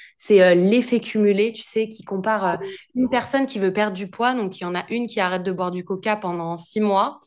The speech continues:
Speaker 1: Juste
Speaker 2: Ouais.
Speaker 1: arrêter le coca, hein, tu vois. Genre, c'est pas un
Speaker 2: Ouais.
Speaker 1: truc de fou. Ou juste arrêter une barre de céréales, tu sais, un tout petit truc. Et celle qui a arrêté, si on la compare à celle qui a rien changé, bah, elle aura plus de résultats.
Speaker 2: Carrément, c'est, c'est exactement ça. Totalement.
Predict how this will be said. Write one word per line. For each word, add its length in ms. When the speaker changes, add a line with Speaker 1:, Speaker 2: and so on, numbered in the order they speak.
Speaker 1:
Juste 240
Speaker 2:
Ouais. 60
Speaker 1:
arrêter 280
le 60
coca, 280
hein, 100
tu 100
vois. 280
Genre, 160
c'est 180
pas 120
un 40
Speaker 2:
Ouais. 60
Speaker 1:
truc 160
de 80
fou. 120
Ou 120
juste 260
arrêter 420
une 120
barre 160
de 80
céréales, 340
tu 60
sais, 60
un 100
tout 140
petit 140
truc. 300
Et 80
celle 240
qui 160
a 100
arrêté, 420
si 140
on 60
la 100
compare 340
à 80
celle 200
qui 100
a 60
rien 180
changé, 360
bah, 360
elle 160
aura 280
plus 180
de 80
résultats. 600
Speaker 2:
Carrément, 480
c'est, 340
c'est 160
exactement 460
ça. 260
Totalement. 520